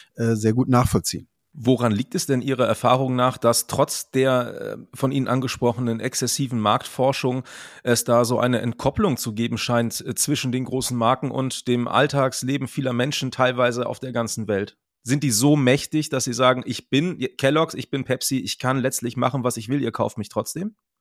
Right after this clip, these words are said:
Speaker 1: In der Markenführung heißt es, lax gesagt, je konzerniger ein Unternehmen, umso schlechter seine Markenführung. Und, äh, dass Markenführung eben mehr bedeutet, als eine tolle Website zu haben oder ein tolles Packaging zu haben,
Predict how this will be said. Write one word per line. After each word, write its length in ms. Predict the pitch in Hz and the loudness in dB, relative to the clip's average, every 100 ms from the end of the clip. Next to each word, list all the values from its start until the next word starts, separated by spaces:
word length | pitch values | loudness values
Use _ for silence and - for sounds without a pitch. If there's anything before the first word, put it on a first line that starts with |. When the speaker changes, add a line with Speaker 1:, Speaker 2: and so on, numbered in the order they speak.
| _ | _
Speaker 1:
In 140 | - 156 | 6 10
der 100 | 147 | 12
Markenführung 640 | 151 175 180 175 160 156 - | 10 8 4 6 6 6 4
heißt 300 | 147 147 - | 4 4 4
es, 380 | 151 139 - - - | 4 4 0 -2 2
lax 400 | 127 127 - - | 6 6 6 -2
gesagt, 580 | - 131 131 135 135 - - - - | 0 4 6 6 2 -14 -16 -18 -14
je 300 | - 127 135 | 0 8 8
konzerniger 800 | 135 - 131 - 139 165 170 147 | 8 6 6 6 6 8 8 8
ein 140 | 131 127 | 6 6
Unternehmen, 680 | 131 117 113 120 139 143 | 6 8 10 10 12 10
umso 240 | 151 123 113 | 8 6 6
schlechter 460 | 104 117 113 127 | 6 4 6 4
seine 240 | 110 107 107 | 6 6 8
Markenführung. 800 | 92 101 113 - 98 71 71 - - - - - - _ _ | 8 6 2 2 2 2 -6 -10 -18 -20 -20 -20 -20 _ _
Und, 640 | - 135 139 135 - - - | 4 8 8 6 4 -2 0
äh, 200 | 147 139 | -2 2
dass 260 | 143 139 | 4 6
Markenführung 840 | 147 143 214 196 165 - 160 147 143 | 8 8 8 6 4 6 6 6 2
eben 280 | 147 135 | 2 6
mehr 180 | 135 151 | 8 8
bedeutet, 640 | 170 143 135 135 127 131 - | 8 6 8 8 6 2 2
als 240 | 131 - | -2 2
eine 80 | 131 | 4
tolle 320 | - 139 127 | 6 6 6
Website 460 | 139 165 - 139 120 | 6 4 4 4 4
zu 200 | 135 107 | 2 4
haben 360 | 113 113 113 | 2 4 2
oder 220 | 117 123 | 2 2
ein 120 | 120 123 | 2 2
tolles 320 | - 135 - | 4 4 2
Packaging 720 | - 180 - 160 - 131 117 | 4 4 6 4 4 4 4
zu 200 | - 110 | 0 0
haben, 460 | 113 110 110 107 | 2 2 2 0